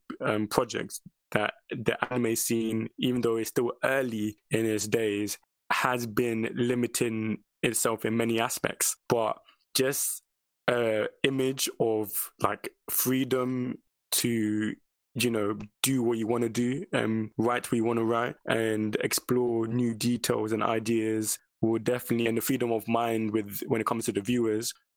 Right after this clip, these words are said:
would, would be beautiful, man. Like,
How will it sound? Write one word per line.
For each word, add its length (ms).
would, 500
would 160
be 120
beautiful, 580
man. 300
Like, 340